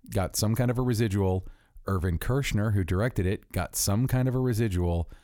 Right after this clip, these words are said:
Peter Shushitsky got no residuals. And to me, that is a crime.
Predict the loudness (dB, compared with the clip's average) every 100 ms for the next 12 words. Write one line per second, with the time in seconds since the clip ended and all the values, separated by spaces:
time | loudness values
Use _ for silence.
0 | _ -2 2 2 0 -2 -2 -2 -4 -4
1 | -2 0 0 -2 0 0 2 2 0 -2
2 | -6 -10 -14 -18 -18 _ -8 -2 -2 0
3 | 0 2 2 0 0 -2 -4 -6 -4 -6
4 | -12